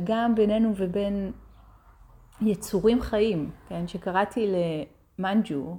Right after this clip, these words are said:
כל-, הכלבונת שמצאתי יחד עם טרה, קראתי לה מנג'ושרי, כי היא כמעט מתה, היה לה לילה שלם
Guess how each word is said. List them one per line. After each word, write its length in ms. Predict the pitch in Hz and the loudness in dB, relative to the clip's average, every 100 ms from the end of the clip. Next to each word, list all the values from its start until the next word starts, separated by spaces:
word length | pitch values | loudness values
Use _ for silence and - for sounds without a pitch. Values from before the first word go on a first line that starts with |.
| - | -12
כל-, 80 | - 175 | -12 -8
הכלבונת 840 | 170 175 170 - 165 165 190 190 185 | -6 -6 -6 -2 -2 2 2 0 -4
שמצאתי 600 | 160 160 165 160 165 - | -6 -6 -6 -6 -6 -8
יחד 300 | 147 - 170 | -10 -10 -8
עם 100 | 170 170 | -8 -6
טרה, 280 | 175 170 | -6 -4
קראתי 420 | 165 170 196 - 196 | -6 -4 -4 -2 -2
לה 200 | 170 156 | 0 -2
מנג'ושרי, 720 | 185 175 180 277 - 180 165 165 | -2 -2 0 -2 -2 -2 -2 -4
כי 120 | 180 | -8
היא 80 | 170 - | -8 -6
כמעט 340 | 196 247 - | -2 -2 0
מתה, 300 | 233 247 170 | -2 0 -2
היה 100 | 165 | -2
לה 120 | 190 | 0
לילה 300 | 185 202 214 | 2 2 0
שלם 460 | - 185 196 202 | -2 -4 -2 -2